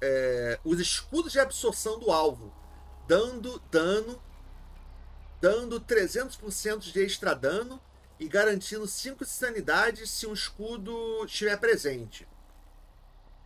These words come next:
Cara, é uma habilidade totalmente anti-escudo, anti-shield, anti-sacerdote das sombras, sacerdote disciplina.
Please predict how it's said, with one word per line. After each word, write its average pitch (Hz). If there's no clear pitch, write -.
Cara, 302
é 190
uma 233
habilidade 214
totalmente 262
anti-escudo, 247
anti-shield, 190
anti-sacerdote 233
das 240
sombras, 190
sacerdote 190
disciplina. 175